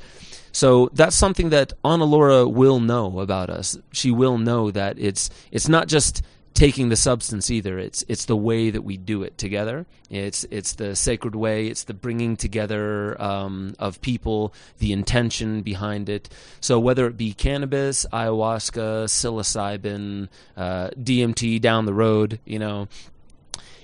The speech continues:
in a very small and very, um, responsible way at a point in time where we feel it's responsible enough, not just with just the substances themselves, but also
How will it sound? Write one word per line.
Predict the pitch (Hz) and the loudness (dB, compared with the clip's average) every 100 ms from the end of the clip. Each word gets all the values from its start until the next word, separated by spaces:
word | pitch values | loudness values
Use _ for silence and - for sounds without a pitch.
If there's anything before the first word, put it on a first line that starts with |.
| - | 0
in | 143 | 4
a | 135 | 6
very | 120 147 156 147 147 - | 8 6 8 4 2 -2
small | - - 131 127 127 135 135 | -2 0 4 4 4 2 0
and | 110 | 2
very, | 120 110 117 110 | 2 2 -2 -2
um, | 104 101 101 98 98 92 - - | 0 0 -2 -4 -6 -8 -12 -8
responsible | 110 - - 117 113 - 110 | -4 -2 2 0 0 -2 -2
way | 104 107 110 117 - - - - | 0 2 2 0 -4 -16 -8 2
at | 135 | 4
a | 135 | 4
point | - 165 175 | 4 4 2
in | 151 | -2
time | 135 135 143 | -2 0 0
where | 131 113 | 2 0
we | 110 123 | 0 -2
feel | 127 - 131 120 | -2 0 2 2
it's | 113 - | -2 -4
responsible | 110 - 110 107 104 101 104 | -6 -4 -4 -4 -6 -6 -6
enough, | 101 101 - | -4 -6 -4
not | 139 156 220 143 | 0 0 0 -2
just | 156 160 - 139 | 0 0 0 -2
with | 139 131 - - - - - _ | 0 0 -2 -16 -20 -20 -20 _
just | 123 117 143 - | -4 0 2 0
the | |
substances | 117 143 127 - 117 - 113 | 0 0 0 -2 -4 -4 -4
themselves, | 107 107 98 127 117 104 | -4 -6 -4 -2 -2 -4
but | 95 127 | -6 -6
also | - 131 123 131 120 113 | 0 0 0 0 2 0